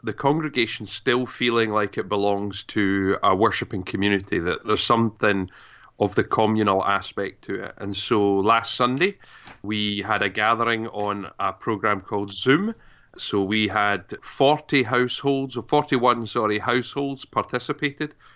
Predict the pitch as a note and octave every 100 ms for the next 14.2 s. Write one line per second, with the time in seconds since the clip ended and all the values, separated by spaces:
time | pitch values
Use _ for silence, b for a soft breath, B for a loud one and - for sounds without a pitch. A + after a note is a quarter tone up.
0 | b A2 G#2+ G#2 - A#2+ A#2 G#2+ G#2+ B2
1 | A#2 A#2 A2+ A2 A2 - A#2+ A#2 B2 A#2+
2 | b b b b b A2 A2+ A2+ A#2 A2+
3 | A#2 B2 A#2 C#3 D3 C3+ C#3+ - D3 B2+
4 | - B2 A#2+ A#2 B2 A#2+ A#2 - A2+ A2+
5 | C3 C#3 - A#2+ G#2 A#2 G#2 B2 A#2 A2+
6 | - A2 A2 G#2+ - - - G#2 G2+ C#3
7 | - - - G2 G#2 - - A2 A2 G#2+
8 | - - _ G#2+ A2 G#2+ G#2+ A2 - A2+
9 | G#2 - B B B G#2 G#2 A#2 A#2 A#2+
10 | A2+ A2 A2+ - - B2 - - D#3 B2
11 | B2+ - C3+ A2+ G#2+ E2+ - A2 A2 A2
12 | G#2 B2 A2+ A2 A2 G#2 A2 B2+ D3 C#3+
13 | A#2 G#2 G2 A#2+ A2 G2+ A#2+ A2+ A2+ A2
14 | G2